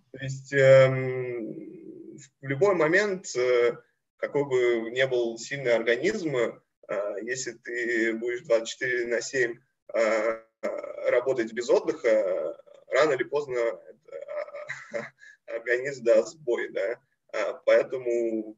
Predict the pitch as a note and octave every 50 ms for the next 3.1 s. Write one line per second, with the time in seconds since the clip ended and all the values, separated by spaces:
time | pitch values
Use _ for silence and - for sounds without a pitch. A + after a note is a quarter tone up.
0 | _ _ - - A2+ A#2 C3+ D#3 D3 C3+ B2+ A#2+ A#2+ A2 G2 A2+ A2+ G#2+ A2 A2
1 | - - A#2+ A#2 A#2 A2+ A2+ - _ _ _ _ _ A2+ A2 - - A#2 A2+ A#2
2 | C3 C3+ C3 B2 A#2 A2+ A2 - - - A#2+ A2+ G#2 - _ _ _ - - -
3 | -